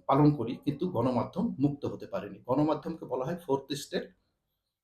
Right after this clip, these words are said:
গণমাধ্যম হলো গণতন্ত্রের অন্যতম শক্তিশালী একটি পিলার, এবং এই পিলার ওয়াচডগের রোলটা প্লে করে। যে দেশে গণতন্ত্র শক্তিশালী, সেই দেশে গণমাধ্যম মুক্ত।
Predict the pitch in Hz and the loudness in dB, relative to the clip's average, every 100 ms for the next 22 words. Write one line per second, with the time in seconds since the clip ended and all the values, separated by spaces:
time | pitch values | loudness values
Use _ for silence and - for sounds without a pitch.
0 | _ 120 - 131 143 185 202 202 117 139 | _ -18 -4 4 6 8 6 2 4 4
1 | 143 - 214 160 208 165 135 165 175 175 | 2 -2 0 2 4 4 4 2 2 0
2 | 220 233 - - 233 247 233 196 180 190 | 2 0 -2 6 10 12 10 8 6 4
3 | 233 - 185 156 156 139 - _ - _ | -2 -2 -2 2 2 2 0 _ -20 _
4 | _ _ - 123 95 - - _ _ _ | _ _ -2 0 0 -4 -18 _ _ _
5 | 135 147 151 165 170 185 240 147 156 - | 2 4 4 2 2 2 2 4 4 4
6 | - 147 160 - _ 127 156 160 165 - | 4 4 4 -4 _ 6 6 6 0 0
7 | 107 - 90 87 - _ _ _ _ - | -4 -2 -6 -6 -16 _ _ _ _ 4
8 | 247 254 240 214 - - 160 233 247 247 | 6 8 8 10 8 10 12 12 10 6
9 | 240 - 233 - 202 208 285 294 202 185 | 4 2 0 0 2 4 4 4 6 8
10 | 185 - 165 165 151 143 185 - 127 120 | 8 8 8 10 10 8 6 6 6 2
11 | - | -12